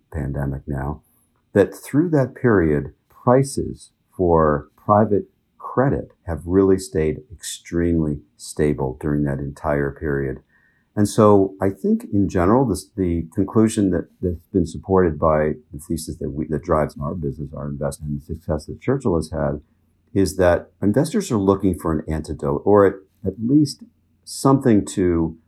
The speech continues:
add to their portfolio that creates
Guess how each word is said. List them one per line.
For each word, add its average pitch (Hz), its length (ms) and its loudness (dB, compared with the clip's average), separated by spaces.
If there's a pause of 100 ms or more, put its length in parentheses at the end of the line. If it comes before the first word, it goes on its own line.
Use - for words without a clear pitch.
(160)
add 110 280 0
to 95 100 -2
their 98 240 2
portfolio 78 720 -2
that 82 260 -4 (480)
creates 117 840 2